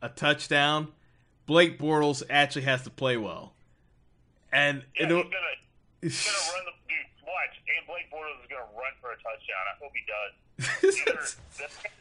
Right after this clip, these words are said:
Speaker 2: get absolutely destroyed, or it's gonna be a little closer than you think. So it's, we'll see.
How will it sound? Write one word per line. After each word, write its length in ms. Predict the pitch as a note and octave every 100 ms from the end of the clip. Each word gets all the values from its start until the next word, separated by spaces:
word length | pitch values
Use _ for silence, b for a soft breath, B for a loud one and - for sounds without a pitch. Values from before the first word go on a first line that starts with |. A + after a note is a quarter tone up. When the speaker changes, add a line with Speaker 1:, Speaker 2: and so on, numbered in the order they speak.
| -
Speaker 2:
get 120 | D#3+ C3 C#3+
absolutely 480 | - E3 D#3 D3+ D3 C#3
destroyed, 800 | A#2+ - - B2+ C#3 E3+ F#3+ - - -
or 480 | C#3+ C#3 C#3 C3+ C3 -
it's 160 | C3+ -
gonna 160 | D3 C3
be 480 | C3 C3 B2+ A#2+ _ _ _ _ _ _ _ _ _ -
a 40 | C3
little 160 | C3+ B2+
closer 320 | C#3 B2+ A#2+ A2+
than 140 | A2
you 80 | G#2 -
think. 320 | G2+ E2+ - - A#2+
So 60 | G2+ G2 F2+ -
it's, 180 | B2 - - - _ _ _ _ _ _ _ _ _ _ _ _ _ _ -
we'll 140 | C3 -
see. 320 | D3 A#2 F#2